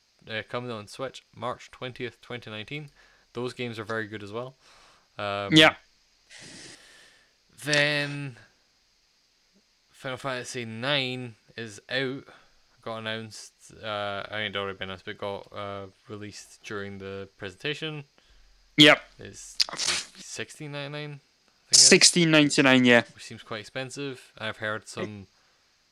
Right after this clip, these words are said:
Speaker 1: uh, mixed opinions on the quality of the port.
Speaker 2: Oh, okay.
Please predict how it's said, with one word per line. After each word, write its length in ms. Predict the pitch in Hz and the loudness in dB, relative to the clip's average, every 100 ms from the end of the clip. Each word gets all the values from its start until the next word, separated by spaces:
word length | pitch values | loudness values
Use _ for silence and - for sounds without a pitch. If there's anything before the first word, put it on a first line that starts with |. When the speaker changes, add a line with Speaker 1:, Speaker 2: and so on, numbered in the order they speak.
| _ _ _ _ _ _ _ _ _ - | _ _ _ _ _ _ _ _ _ -20
Speaker 1:
uh, 680 | 101 101 104 101 101 98 - _ _ _ _ _ _ 113 | -14 -12 -10 -8 -8 -10 -12 _ _ _ _ _ _ -18
mixed 680 | 113 113 120 - - - - | -12 -8 -8 -10 -18 -16 -16
opinions 720 | 113 123 113 117 120 117 110 | -10 -8 -6 -6 -8 -8 -8
on 100 | 110 | -8
the 80 | 107 | -8
quality 480 | 123 110 113 - | -4 -2 -4 -8
of 140 | 110 101 | -10 -12
the 80 | 104 | -12
port. 380 | 123 139 - _ _ _ _ _ - - 151 | -10 -8 -10 _ _ _ _ _ -14 4 12
Speaker 2:
Oh, 320 | 190 202 160 | 12 12 12
okay. 340 | 180 147 170 | 12 8 6